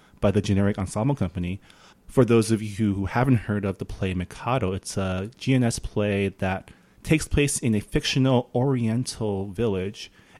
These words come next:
and predominantly, historically, it's always been played by white people in yellowface.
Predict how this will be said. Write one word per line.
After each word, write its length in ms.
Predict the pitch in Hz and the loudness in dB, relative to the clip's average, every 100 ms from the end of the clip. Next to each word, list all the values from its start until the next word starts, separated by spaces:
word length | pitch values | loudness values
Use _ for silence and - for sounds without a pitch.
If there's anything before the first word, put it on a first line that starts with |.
| - | -4
and 140 | 104 | 2
predominantly, 600 | 131 110 107 120 113 117 - | 4 4 4 4 2 0 2
historically, 480 | 143 - 147 - | 2 6 4 4
it's 100 | 110 | 0
always 240 | - 107 104 | 0 -2 0
been 120 | 98 | -2
played 300 | - 98 95 | -4 -6 -4
by 120 | 92 | -6
white 300 | 92 90 92 - _ _ | -4 -4 -6 -8 _ _
people 420 | 104 87 95 92 | -12 -4 -2 -2
in 220 | - 95 | -4 -4
yellowface. 580 | 90 87 90 - - - | -4 -6 -10 -14 -18 -18